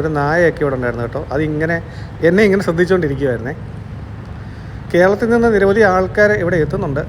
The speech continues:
ഏഹ്, എത്തുന്നവരെല്ലാം നീലിയുടെ കഥ കേട്ടിട്ടാണ് വരുന്നത്. പക്ഷേ ഇവിടെയുള്ള ആൾക്കാർക്ക് ആ നീലിയുടെ നമ്മൾക്കറിയാവുന്ന കഥയല്ല പറയാനുള്ളത്. അവർക്ക് നമ്മളെ വീഡിയോയുടെ ആദ്യം പറഞ്ഞതിൻ്റെ കൂട്ട് തന്നെ, അതായത് ഈ പറയുന്ന പ്രതികാരമെല്ലാം വീട്ടിയതിന് ശേഷം ഇവിടെ ശാന്തസ്വരൂപിണിയായിട്ട്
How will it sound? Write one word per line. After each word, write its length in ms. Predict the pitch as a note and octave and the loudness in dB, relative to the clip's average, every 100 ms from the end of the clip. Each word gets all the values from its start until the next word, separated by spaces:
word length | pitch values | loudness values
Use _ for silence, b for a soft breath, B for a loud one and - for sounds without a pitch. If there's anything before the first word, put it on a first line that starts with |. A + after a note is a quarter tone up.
| - - - | -8 -10 -4
ഏഹ്, 240 | C3 C3 C3+ | -2 0 -2
എത്തുന്നവരെല്ലാം 540 | C#3 D#3+ F#3 F3+ F3+ - D#3 | -2 0 0 2 0 -2 -4
നീലിയുടെ 360 | E3 F3+ F#3+ F3+ | -2 0 0 0
കഥ 100 | E3+ | -2
കേട്ടിട്ടാണ് 400 | E3 D#3 D#3+ D3+ C#3+ | -2 -4 -4 -4 -4
വരുന്നത്. 220 | C3 C3 B2+ | -4 -6 -6
പക്ഷേ 180 | - E3+ | -6 -6
ഇവിടെയുള്ള 320 | C#3+ F3 F3 F#3 | 0 0 2 0
ആൾക്കാർക്ക് 440 | D#3+ D#3+ E3 D#3+ F3+ D3+ | 0 -2 -4 -2 -4 -2
ആ 20 | D#3+ | -2
നീലിയുടെ 340 | D#3 D#3 D#3+ D#3+ C#3 | -2 -2 -2 -4 -6
നമ്മൾക്കറിയാവുന്ന 560 | D3 D#3+ F3 D#3 D#3 D3 | -6 -2 -2 0 -2 -4
കഥയല്ല 280 | C#3+ C#3 D3 | -4 -4 -4
പറയാനുള്ളത്. 460 | C3 C#3 C#3+ B2 B2 - B B B B B | -2 -2 -2 -4 -8 -10 B B B B B
അവർക്ക് 260 | D#3+ G3+ A#3+ G#3 | 2 2 0 0
നമ്മളെ 200 | G#3 G#3 F#3 | 2 0 2
വീഡിയോയുടെ 360 | F#3 G3+ G3 G3 D#3+ | 4 4 4 2 0
ആദ്യം 240 | E3 G3+ G#3+ | 0 -2 -2
പറഞ്ഞതിൻ്റെ 300 | E3+ E3 E3 | -2 -2 -2
കൂട്ട് 120 | D#3 D3+ | -2 -2
തന്നെ, 140 | C#3 - - | -4 -8 -8
അതായത് 360 | C3+ D3 D3 E3 - B B B D3 | -4 -2 0 -2 -4 B B B -2
ഈ 20 | D3+ D3+ D3 | -2 -2 -2
പറയുന്ന 340 | D#3 D3+ D#3 E3 D3+ | 0 2 2 0 -2
പ്രതികാരമെല്ലാം 600 | D3+ D#3+ F3+ F3 E3 E3 | 2 4 4 4 2 0
വീട്ടിയതിന് 280 | D#3 D3 D#3 - | 0 -2 -2 -2
ശേഷം 240 | C#3+ F3+ G3 - | -4 -4 -8 -4
ഇവിടെ 220 | C#3+ E3+ F#3+ - | -2 -2 -4 -6
ശാന്തസ്വരൂപിണിയായിട്ട് 1040 | D3 C#3+ D#3 D#3 C#3+ C#3+ D3 D3 C#3+ C#3+ | -2 -2 -2 -2 -2 -2 -2 -2 -2 -2